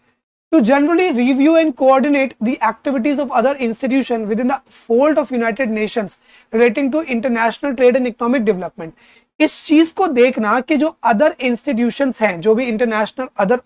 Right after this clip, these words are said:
institutions हैं, like मान लो मैं कहता हूं आईएमएफ़ हो गया,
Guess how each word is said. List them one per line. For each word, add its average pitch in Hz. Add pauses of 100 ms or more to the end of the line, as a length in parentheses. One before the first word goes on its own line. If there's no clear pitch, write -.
institutions 226
हैं, 254 (380)
like 220
मान 226
लो 247
मैं 240
कहता 226
हूं 240
आईएमएफ़ 220
हो 214
गया, 208